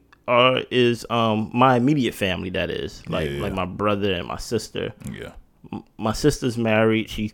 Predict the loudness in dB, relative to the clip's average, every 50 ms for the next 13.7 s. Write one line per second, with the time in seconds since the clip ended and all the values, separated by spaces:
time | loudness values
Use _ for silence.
0 | _ _ -14 -6 -2 -2 -2 0 0 0 0 0 0 -2 -6 -8 -10 -10 -14 _
1 | -16 -14 -14 -12 -10 -10 -6 0 2 4 4 4 6 6 6 6 6 4 2 2
2 | 0 0 0 -2 0 0 0 0 0 -2 -4 -8 -10 -10 -12 _ -16 -16 -14 -12
3 | -10 -4 0 2 4 4 4 4 4 4 4 2 2 0 -4 -8 _ _ _ _
4 | _ _ _ _ _ _ _ _ 2 4 4 6 4 4 2 0 -2 -6 _ _
5 | _ 2 2 4 8 8 8 8 8 6 6 6 6 4 2 -2 2 4 4 4
6 | 6 8 10 10 10 10 8 8 8 10 10 10 8 6 4 0 -4 _ -18 -6
7 | 0 2 4 6 6 6 6 4 4 4 4 4 4 4 4 4 2 2 2 4
8 | 2 0 -4 -4 0 2 4 4 4 2 0 2 4 4 4 4 4 4 4 6
9 | 4 4 4 4 4 6 6 6 6 6 4 6 4 4 2 2 0 0 2 2
10 | 4 6 6 6 4 4 2 0 2 2 0 0 2 6 8 8 8 8 6 2
11 | 2 2 0 0 -4 -10 -14 -10 -6 -4 -4 -4 -4 -6 -10 -8 -4 0 2 2
12 | 2 2 2 0 0 0 0 0 0 -2 -2 -4 -6 -6 -8 -8 -8 -8 -8 -12
13 | -14 -8 -4 -2 0 2 4 4 4 4 4 4 2 0